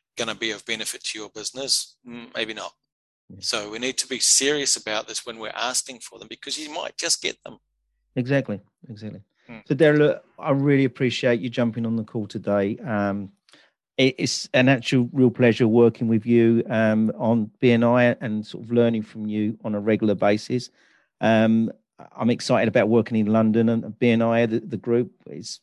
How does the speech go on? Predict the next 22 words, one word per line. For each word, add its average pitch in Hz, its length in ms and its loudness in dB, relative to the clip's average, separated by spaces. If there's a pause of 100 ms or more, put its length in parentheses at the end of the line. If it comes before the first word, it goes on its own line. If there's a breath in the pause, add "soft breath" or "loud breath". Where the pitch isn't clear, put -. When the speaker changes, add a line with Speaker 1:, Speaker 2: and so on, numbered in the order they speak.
(100)
Speaker 2:
it's 110 220 -8 (640)
really 117 180 4
done 110 260 6
well, 113 400 6
and 110 160 0
I 113 60 2
know 113 160 0
we've 107 180 0 (200)
been 104 240 -2
sort 104 260 -14
of, - 100 -20
uh, 104 180 2
been 104 200 -6
given 101 220 -2
some 101 180 -12
awards 104 400 -4
recently, 101 400 -6
so 101 320 -8 (220 soft breath)
I 113 80 -6
hope 117 160 -2
that 113 160 0
continues. 113 720 -2